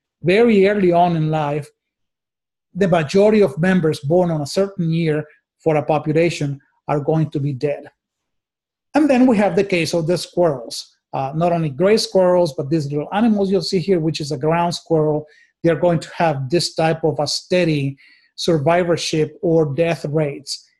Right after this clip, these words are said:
And, uh, this also happens, uh, in birds, for many bird species. So I'm talking about songbirds, sparrows,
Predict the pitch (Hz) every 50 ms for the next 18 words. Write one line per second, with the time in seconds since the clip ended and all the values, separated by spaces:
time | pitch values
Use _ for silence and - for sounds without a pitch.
0 | _ _ - 175 170 165 165 160 160 160 151 160 160 156 139 143 190 196 196 190
1 | 185 190 196 190 - 190 180 175 175 175 175 180 - - - - 185 180 180 196
2 | 175 170 165 160 156 156 - - - - _ _ _ _ _ _ _ _ _ _
3 | _ 160 156 151 151 175 196 180 170 160 156 147 143 135 170 175 185 220 226 214
4 | - - - - - - - - 175 160 156 160 175 180 190 185 175 147 127 120
5 | 165 165 175 175 170 - - - - 180 175 165 - - 185 175 - 175 160 160
6 | 165 147 131 - 165 160 - 165 156 147 - - - - 165 156 156 160 156 156
7 | 156 156 151 147 - - - - - - - 156 156 151 156 156 151 151 151 151
8 | 147 147 -